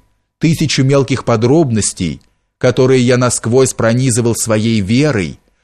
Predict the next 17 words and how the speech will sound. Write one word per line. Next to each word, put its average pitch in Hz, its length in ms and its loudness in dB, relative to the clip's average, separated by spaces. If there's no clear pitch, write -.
точно 139 420 0
душой, 139 680 0
сообщавшей 120 800 0
связность 117 760 -2
произведения 113 800 0
искусства 113 760 -2
этому 113 420 0
эфемерному 131 920 0
и 135 100 -2
текучему 113 640 -2
зрелищу. 98 760 -2
Но 123 160 2
я 170 240 4
желал 170 480 2
увидеть 151 420 0
госпожу 127 540 0
Сван 151 680 -2